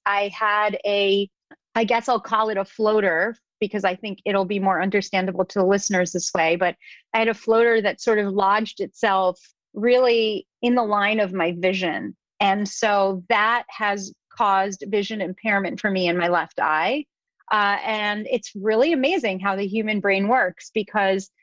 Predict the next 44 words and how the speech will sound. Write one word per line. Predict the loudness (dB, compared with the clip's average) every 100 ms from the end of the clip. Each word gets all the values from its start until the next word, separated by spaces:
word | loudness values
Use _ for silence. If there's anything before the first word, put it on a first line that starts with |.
| _ _
while | -4 0 2 4 4 4 2 0 -2
it | -4 -4
kind | -4 -4
of | -4
screwed | -6 -2 -2
up | -2
my | -2
equilibrium | -4 -2 0 2 2 0
for | 0
a | 0
little | 0 2
bit | 2 4 2 0
and | -2 -2 -2
definitely | -2 -4 -12 -6 -2 0 0
made | 2 4 4
me | 4 4 2
concerned | 2 2 4 2 2
about | 2 0
things | 0 -2 2
like | 0
driving | 2 0 0 -2 -8
for | -4 -2
a |
little | 0 0
bit | 2 0
as | 0
well, | 2 2 2 0 -6 -20 _ _ -2
I, | 0 2 0 -4 -8 _ _ _ _ _ _ _ _ _
you | 0 2
know, | 4
noticed | 4 4 4 2 0 -2
that | -2 -2
within | -4 -4 -6
a |
few | -6 -8 -2
months, | 0 0 -4 -6 -2
like, | -2
my | 0 -2 -4
right | -2 -2 -2 -4 -10 _ _ _ 0
eye | 2 2 -2
sort | -8 -12 -14
of | -14
took | -14 -12 -8
over | -2 0 0 -4 -6